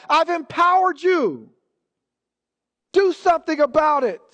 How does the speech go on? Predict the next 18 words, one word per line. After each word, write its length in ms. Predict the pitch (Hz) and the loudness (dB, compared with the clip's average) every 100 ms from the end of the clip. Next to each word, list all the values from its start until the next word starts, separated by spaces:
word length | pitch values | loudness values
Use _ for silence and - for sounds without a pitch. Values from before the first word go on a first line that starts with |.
| _ _ _ _ _ _ _ _ - | _ _ _ _ _ _ _ _ -4
That's 240 | 311 - | -2 -2
why 200 | 294 269 | -4 -2
he 160 | 254 254 | -2 -4
did 300 | 208 277 269 | -4 -4 -4
nothing 600 | 269 311 311 196 127 104 _ _ _ - | -4 -4 -4 -10 -12 -20 _ _ _ -20
until 240 | 165 220 | -8 -4
they 120 | 180 | -4
woke 260 | 180 180 175 | -4 -6 -6
him 140 | 165 | -6
up. 200 | 170 107 _ _ _ _ _ _ _ _ _ _ | -6 -8 _ _ _ _ _ _ _ _ _ _
So 240 | 269 277 | -2 2
often 320 | 302 320 247 | 2 0 -4
we 100 | 247 | -6
wonder 280 | 247 254 220 | -4 -2 -2
why 380 | 202 269 269 254 | 0 0 2 0
God 360 | 208 247 240 | 0 0 -2
does 300 | 220 240 196 | -2 -4 -4
nothing. 460 | 208 262 254 185 | -6 -6 -6 -12